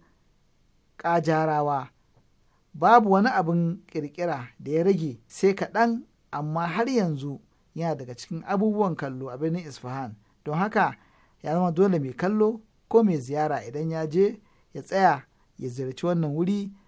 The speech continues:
ya ga irin abubuwan tarihi masu ƙayatarwa da aka tattara su a wannan wuri. Kuma daga farkon bangon rufin tagogin na wannan fadar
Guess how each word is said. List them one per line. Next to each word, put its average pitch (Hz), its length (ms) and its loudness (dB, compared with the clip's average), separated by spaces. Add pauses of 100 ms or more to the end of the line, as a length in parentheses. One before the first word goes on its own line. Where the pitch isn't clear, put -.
(160)
ya - 80 -14
ga 151 100 -8
irin 185 340 -4
abubuwan 208 640 2
tarihi 185 680 -4
masu 143 300 -8
ƙayatarwa 185 760 2 (420)
da - 160 -8
aka 160 420 -4 (160)
tattara 160 500 -6
su - 300 -14 (100)
a 131 80 -6
wannan 127 340 -4
wuri. 110 300 -10 (380)
Kuma 254 380 8
daga 175 200 -2
farkon 254 400 6
bangon 247 520 8
rufin 226 440 2 (120)
tagogin 175 680 4
na 156 140 0
wannan 190 280 4
fadar 151 400 0